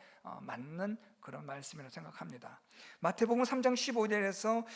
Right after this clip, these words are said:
"모든 의를 이루는 것이라" 예수께서 말씀하셨는데, 그것을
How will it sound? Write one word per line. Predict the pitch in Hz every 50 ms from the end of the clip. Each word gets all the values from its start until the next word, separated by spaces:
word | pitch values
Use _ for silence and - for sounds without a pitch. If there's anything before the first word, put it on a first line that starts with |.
| - - -
"모든 | 175 185 226 247 240 254 240 247 247 -
의를 | 233 220 240 247 240 254 226
이루는 | 202 208 202 196 190 180 170
것이라" | 160 156 147 - 175 156 143 139 127 127 - - _
예수께서 | - 185 190 - - - - 208 202
말씀하셨는데, | 175 175 165 175 175 165 160 - 170 160 151 147 147 160 190 226 226 220
그것을 | - 202 185 185 165 - 208 190 170 -